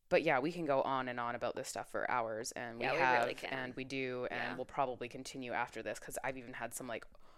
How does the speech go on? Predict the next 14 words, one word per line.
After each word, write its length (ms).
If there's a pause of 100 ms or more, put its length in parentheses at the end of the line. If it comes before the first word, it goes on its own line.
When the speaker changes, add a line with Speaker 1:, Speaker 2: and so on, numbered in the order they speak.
(220)
Speaker 1:
"Oh 80
my 160
gosh, 380
what?" 400
That's 300
when, 220 (400)
like, 200
I'm 140
having 280
moments 340
here, 140
so. 220 (440)
Speaker 2:
Mm-hmm. 380
Speaker 1:
Um, 880